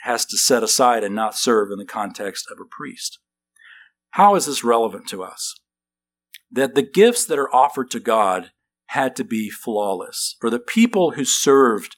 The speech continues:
the Lord, they had to be in a clean state. Uh, we give God our best. We don't give God the, uh, the leftovers, as it were,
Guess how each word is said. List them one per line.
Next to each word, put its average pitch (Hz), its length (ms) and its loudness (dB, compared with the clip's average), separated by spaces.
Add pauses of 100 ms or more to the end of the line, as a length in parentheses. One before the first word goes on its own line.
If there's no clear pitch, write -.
the 110 80 -10
Lord, 101 300 0
they 117 120 2
had 131 240 0
to 127 60 0
be 110 320 -6 (200)
in 123 120 -8
a 110 100 -6
clean 120 560 4
state. - 540 -2 (840)
Uh, 107 220 -12 (100)
we 139 200 -4
give 151 260 0
God 123 240 4
our 107 120 0
best. - 580 -6 (120)
We 117 120 -6
don't 123 320 -2
give 117 240 -6
God 104 460 0 (340)
the, 101 520 -10
uh, 85 200 -10 (160)
the 110 100 -4
leftovers, 101 800 -6
as 95 140 -10
it 92 120 -14
were, 95 240 -16